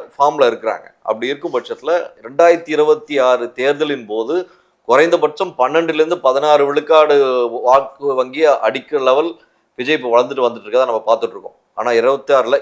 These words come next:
ரிசல்ட்ல தான் நமக்கு தெரியும் அப்ராக்சிமேட்டா எவ்வளவு அடிக்க போறாருன்னு சொல்லிட்டு. அப்படி இருக்கும் தருவாயில் கண்டவங்களுக்கெல்லாம் பதில் சொல்லணுன்ற அவசியம் இல்லை அப்படின்ற வார்த்தையை பதிவு பண்றது உள்ளபடியே வந்து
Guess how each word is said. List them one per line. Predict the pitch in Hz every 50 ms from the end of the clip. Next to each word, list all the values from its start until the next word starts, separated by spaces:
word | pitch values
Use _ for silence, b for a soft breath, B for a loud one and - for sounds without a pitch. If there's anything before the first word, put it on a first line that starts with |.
| - -
ரிசல்ட்ல | 120 131 - 175 151 156 160
தான் | 151 156
நமக்கு | 147 131 120 113 -
தெரியும் | - 117 113 104 101 -
அப்ராக்சிமேட்டா | - 117 110 - -
எவ்வளவு | 123 117 120 113 110 113 110
அடிக்க | 101 - - 110
போறாருன்னு | 95 101 98 101 101 101
சொல்லிட்டு. | - 95 87 - _ b b b b b b b b b b
அப்படி | - 127 143 - 208 196 190
இருக்கும் | 190 180 180 208 180 165
தருவாயில் | 139 135 123 127 123 120 127 156 175 190 - _ _ _ _ _ _ _ _ _ _ _ -
கண்டவங்களுக்கெல்லாம் | 131 185 180 190 208 208 202 196 190 208 202 180
பதில் | 165 165 180
சொல்லணுன்ற | 170 170 170 170 151
அவசியம் | 143 139 143 151 147 - 160 151 - - _ _ _
இல்லை | - 143 135 139 151 160 160 147
அப்படின்ற | - 123 120 120 135 147 143 143 127
வார்த்தையை | 120 127 127 131 135 123 110
பதிவு | 110 113 127 123 107 107
பண்றது | 95 95 113 127
உள்ளபடியே | 156 131 117 113 117 101 101 101 104 110
வந்து | 107 92 87 92 110